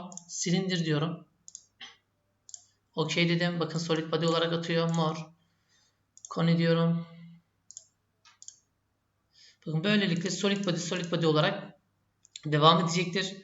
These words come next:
Ve Part Navigator'ımız daha sade halde görünecektir.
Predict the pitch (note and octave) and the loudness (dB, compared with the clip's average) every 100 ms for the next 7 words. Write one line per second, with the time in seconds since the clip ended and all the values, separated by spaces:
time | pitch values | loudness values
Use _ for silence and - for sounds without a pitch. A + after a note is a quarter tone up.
0 | - - - F3 F3 - - - - G3 | -20 -16 2 2 2 -2 -16 -4 2 2
1 | F#3+ D#3+ D3+ D3 D3+ D#3+ F3 F#3 F3+ - | 2 0 -2 -2 -2 -2 0 4 4 6
2 | D3+ D3 C#3+ C#3 G3+ F#3 E3+ D#3 D3+ F#3+ | 2 2 0 -2 -2 0 0 0 -2 -4
3 | - | -10